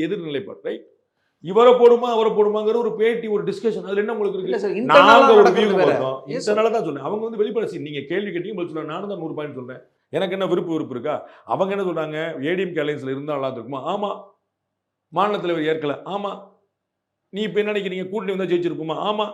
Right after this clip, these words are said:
Speaker 1: இதுல என்ன இருக்கு? அண்ணாமலை தப்புன்னு சொல்லுங்க, சண்டைன்னு நான் ஒத்துக்கிடுவேன். அந்த அம்மா சொல்லியிருந்தாங்கன்னு, அண்ணாமலை செய்தது தப்பு, அண்ணாமலை கட்சி விரோத செயலில் ஈடுபட்டார்,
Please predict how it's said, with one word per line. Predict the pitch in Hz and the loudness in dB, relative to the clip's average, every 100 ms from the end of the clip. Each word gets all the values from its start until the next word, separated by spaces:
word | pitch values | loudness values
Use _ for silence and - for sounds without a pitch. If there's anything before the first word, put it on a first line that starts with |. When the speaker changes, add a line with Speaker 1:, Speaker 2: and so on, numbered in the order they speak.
| - | -10
Speaker 1:
இதுல | 214 285 | -8 -6
என்ன | 302 | -6
இருக்கு? | 220 240 185 - - _ _ _ _ _ | -6 -4 -6 -8 -18 _ _ _ _ _
அண்ணாமலை | 147 202 233 226 196 - | -8 0 2 2 0 4
தப்புன்னு | 190 190 262 220 | 2 2 -4 -2
சொல்லுங்க, | 220 214 233 254 - | 0 0 0 -4 -4
சண்டைன்னு | 160 170 175 | -6 -4 -4
நான் | 156 | -6
ஒத்துக்கிடுவேன். | 123 120 113 - _ _ _ _ _ _ _ - | -6 -10 -14 -20 _ _ _ _ _ _ _ -12
அந்த | 160 175 | -2 0
அம்மா | 196 | 0
சொல்லியிருந்தாங்கன்னு, | 165 156 135 120 107 - _ | 0 -4 -6 -8 -12 -20 _
அண்ணாமலை | 120 170 190 185 170 156 | -4 0 0 0 -2 -2
செய்தது | 151 147 190 190 | -6 -6 -8 0
தப்பு, | 151 - 139 127 104 - - _ _ _ _ _ _ _ _ | -2 -2 -6 -6 -6 -12 -20 _ _ _ _ _ _ _ _
அண்ணாமலை | - 180 220 220 185 214 | -8 0 2 2 2 -2
கட்சி | - 165 160 - 233 | 0 -4 -4 -6 0
விரோத | 220 208 - | 2 2 0
செயலில் | 170 165 151 | -4 -4 -4
ஈடுபட்டார், | 147 139 139 143 | -4 -4 -4 -4